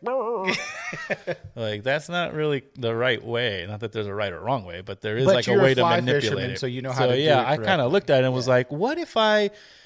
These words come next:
Speaker 1: make it a little more subtle and a little more like the same way that I look at a bass fly in a catalog
Speaker 2: Mm-hmm.
Speaker 1: and maybe like, come on now, like, it doesn't need to be those colors. Let me make it these natural colors."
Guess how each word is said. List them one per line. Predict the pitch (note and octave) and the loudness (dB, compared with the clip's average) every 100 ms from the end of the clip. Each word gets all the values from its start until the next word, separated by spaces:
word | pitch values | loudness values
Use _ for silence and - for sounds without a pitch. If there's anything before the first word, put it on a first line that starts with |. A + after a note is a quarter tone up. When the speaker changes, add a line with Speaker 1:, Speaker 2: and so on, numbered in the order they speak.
| _ D#3 | _ -6
Speaker 1:
make | E3 F#3 F#3 | -2 0 2
it | F3+ - | 0 2
a | C#3+ | 0
little | E3 E3+ | 2 2
more | D#3 C#3+ | 0 -2
subtle | - - D3 A2 E2 - _ _ - | 0 0 0 0 -2 -16 _ _ -4
and | C3+ | 0
a | C3 | 2
little | D#3+ G3 | 6 6
more | F3 F3 E3+ E3+ | 4 2 4 4
like | D3+ C#3 C3+ | 6 6 4
the | C#3 | -4
same | - E3+ E3+ | -2 -2 0
way | E3 E3+ E3+ | 2 2 6
that | D3 | 8
I | D3 D3+ | 8 8
look | D3 D#3+ - | 4 0 2
at | D3+ C3+ D3 | 0 0 -2
a | B2 | -6
bass | G#2+ C#3+ D3 | -2 -2 -2
fly | - D3 B2+ | -2 -2 -2
in | A#2 | -6
a | |
catalog | - F3+ F3+ C3 A2+ G#2 G#2 | 0 4 6 6 4 2 0
Speaker 2:
Mm-hmm. | D3 C#3+ D3 - | -8 -10 -14 -10
Speaker 1:
and | C3 C3+ | -6 -2
maybe | C#3 C#3 C3+ | -2 0 2
like, | A#2 A2 - - _ - | 2 0 -10 -16 _ -12
come | D#3+ G2+ | -10 -8
on | E2 | -10
now, | F2 F#2 | -12 -10
like, | G#2 A2 | -10 -8
it | |
doesn't | C#3+ C3+ B2+ | -6 -6 -8
need | B2 | -6
to | A2 | -6
be | G#2+ A2 | -6 -8
those | G2 A#2 - | -6 -6 -6
colors. | - F2+ F#2+ F2+ | -8 -8 -8 -8
Let | A#2 | -8
me | B2 | -6
make | A#2 A2+ | -6 -6
it | A2+ | -8
these | A#2 A#2 | -8 -8
natural | C#3 D3+ - G2 D#2+ | -6 -6 -6 -10 -10
colors." | - E2 D2 | -10 -10 -12